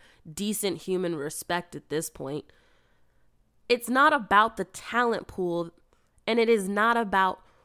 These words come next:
whether these people have talent. The exact opposite can be found from the C E O of Citigroup, saying that in many ways,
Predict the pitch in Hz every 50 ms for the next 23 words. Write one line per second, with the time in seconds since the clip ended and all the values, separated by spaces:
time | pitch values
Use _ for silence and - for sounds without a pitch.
0 | _ _ _ _ 165 165 196 196 202 208 202 190 190 190 185 - - 220 220 -
1 | 180 175 160 - 180 208 226 220 214 - - - - 156 143 143 135 104 - -
2 | - _ _ _ _ _ _ _ _ _ - 277 277 233 202 180 208 208 226 285
3 | - - - - 190 185 190 - 220 - 226 196 - - - 208 190 185 185 -
4 | - 175 165 170 180 196 220 226 - - - - - 202 202 180 175 - - 196
5 | 196 202 208 202 196 190 185 185 190 196 - - 165 - - - 170 180 190 190
6 | 226 247 262 - - - _ _ _ _ _ _ _ _ _ _ _ _ _ _
7 | _ - - 262 233 226 220 214 220 214 196 190 - _ _ _ 240 247 240 233
8 | 226 220 226 262 269 269 277 277 285 277 269 269 -